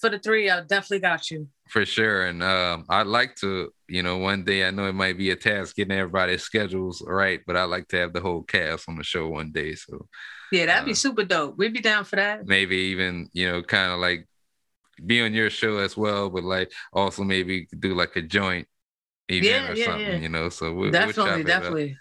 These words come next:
Speaker 2: Uh, you, uh, hey, it was definitely a pleasure getting to talk to you, uh, finally connecting with you. And,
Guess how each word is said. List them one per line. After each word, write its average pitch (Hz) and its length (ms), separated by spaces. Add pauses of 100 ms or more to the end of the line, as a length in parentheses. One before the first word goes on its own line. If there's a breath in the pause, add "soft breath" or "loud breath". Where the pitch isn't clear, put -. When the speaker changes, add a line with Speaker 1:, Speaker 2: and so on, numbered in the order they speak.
(600 loud breath)
Speaker 2:
Uh, 85 360 (320 loud breath)
you, 87 120
uh, 92 140
hey, 107 240
it 98 220
was 110 240
definitely 104 840
a 95 300
pleasure 101 720
getting 90 260
to - 140
talk 101 320
to 104 100
you, 92 380
uh, 87 440
finally 92 360
connecting 90 560
with 92 200
you. 92 240
And, 85 220